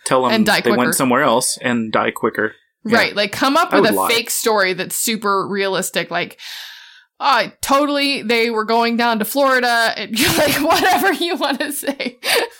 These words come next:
Speaker 2: They were gonna ride some gators down there and,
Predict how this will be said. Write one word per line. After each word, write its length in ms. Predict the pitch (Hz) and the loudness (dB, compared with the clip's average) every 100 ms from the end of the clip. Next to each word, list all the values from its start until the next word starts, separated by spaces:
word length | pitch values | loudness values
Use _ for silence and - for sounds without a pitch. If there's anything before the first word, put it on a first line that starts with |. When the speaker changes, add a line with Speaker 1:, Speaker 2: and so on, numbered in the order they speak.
| - - - - | -14 -10 -10 -6
Speaker 2:
They 120 | 269 | -4
were 80 | 269 262 | -2 -4
gonna 360 | 240 269 196 190 - - - - _ - | -2 0 -2 -6 -14 -18 -20 -20 _ -6
ride 300 | 220 233 226 | -2 -2 -4
some 180 | 202 202 | -10 -6
gators 360 | 240 262 254 | -4 -4 -6
down 280 | 208 240 226 | -6 -6 -6
there 280 | 214 220 208 | -6 -6 -6
and, 300 | 180 165 | -8 -10